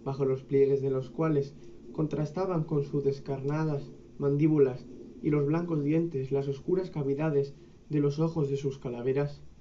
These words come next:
vio los esqueletos de los monjes, que fueron arrojados desde el pretil de la iglesia a aquel precipicio, salir del fondo de las aguas y, agarrándose con los largos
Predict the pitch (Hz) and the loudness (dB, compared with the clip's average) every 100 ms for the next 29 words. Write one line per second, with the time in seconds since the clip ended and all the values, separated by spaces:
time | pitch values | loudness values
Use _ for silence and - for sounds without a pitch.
0 | - - - - - - 175 196 170 147 | -20 -20 -20 -20 -18 0 4 6 4 0
1 | 143 135 139 139 139 131 147 143 135 127 | 4 6 8 8 6 4 0 0 -2 -6
2 | - - - - - 139 160 185 196 151 | -12 -20 -20 -20 -6 -4 0 4 4 2
3 | 127 127 139 139 147 - - - - 143 | -2 -2 0 2 0 -2 -18 -20 -6 2
4 | 139 131 127 127 - 180 170 139 131 135 | 4 2 0 -2 0 -2 0 0 0 0
5 | 143 160 156 165 131 131 131 127 131 139 | 0 0 -2 -2 -6 -2 -2 0 -2 -2
6 | 139 135 143 123 - - - - - - | -2 -2 -2 -2 -4 -20 -20 -20 -20 -20
7 | - - 139 131 147 143 135 - 143 147 | -20 -10 -6 0 2 6 4 4 2 4
8 | 131 123 131 151 151 165 165 - - - | 4 2 -2 -2 0 -2 -4 -12 -20 -20
9 | - 143 139 147 185 196 160 147 143 139 | -6 -4 -2 0 2 2 0 0 4 4
10 | 131 135 151 165 160 | 2 0 0 0 0